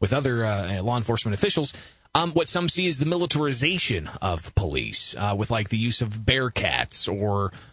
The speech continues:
other types of, uh, armored, uh, personnel vehicles. Um, eh, can you address those two things?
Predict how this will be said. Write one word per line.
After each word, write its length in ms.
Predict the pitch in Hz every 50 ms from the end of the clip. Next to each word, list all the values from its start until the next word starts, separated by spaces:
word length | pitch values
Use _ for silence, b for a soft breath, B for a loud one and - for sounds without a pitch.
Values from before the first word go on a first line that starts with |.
| B
other 300 | - 104 117 113 117 113
types 360 | 107 104 - 117 110 - - 120
of, 140 | 110 104
uh, 220 | 110 107 104 101 98 -
armored, 440 | 113 127 131 131 127 123 120 117 107
uh, 200 | 113 107 104 101
personnel 580 | - 123 120 110 - 110 110 117 113 113 110
vehicles. 640 | 104 98 101 120 110 110 95 - - 53 - - - B B B B B B _
Um, 320 | - 131 139 147 147 151
eh, 300 | 151 135 165 - - -
can 140 | 165 - 180
you 100 | 208 269
address 300 | 240 143 - 180 180 -
those 200 | - 160 156 131
two 200 | - - 143 131
things? 600 | 110 - 107 85 60 55 - - - - - -